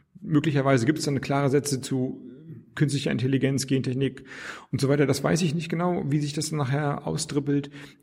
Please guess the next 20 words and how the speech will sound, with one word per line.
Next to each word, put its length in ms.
Aber 260
jedenfalls 460
Prinzipien 500
des 140
Umgangs, 400
die 100
müssen 280
festgelegt 520
werden. 160
Und 80
ich 100
glaube, 220
nicht 180
nur 100
bei 80
uns, 240
sondern 180
gesellschaftlich 540
festgelegt 520
werden. 240